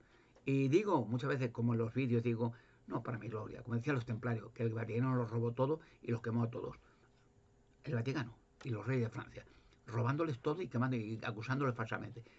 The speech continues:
cuando los satanistas eran ellos. Dice-, decían los templarios en la gloria, en lo-, eran monjes de estos guerreros, que eran empresari-, empresarios. "No para nuestra gloria,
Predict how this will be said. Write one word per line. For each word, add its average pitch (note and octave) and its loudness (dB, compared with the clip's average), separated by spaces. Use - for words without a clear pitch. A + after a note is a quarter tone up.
cuando G#2+ -6
los - -8
satanistas A2 -2
eran G#2 -6
ellos. - -12
Dice-, D#3+ 4
decían C#3+ 2
los C3 2
templarios A#2+ 4
en A2 2
la G#2 -4
gloria, A2+ 2
en A2+ -2
lo-, A2+ -6
eran A#2+ -2
monjes A#2 0
de A2+ 0
estos A#2 -2
guerreros, A#2+ 2
que A#2 -6
eran G#2+ -2
empresari-, - -8
empresarios. E3 0
"No A#3+ -2
para D#3+ 0
nuestra D3+ 2
gloria, D3+ 0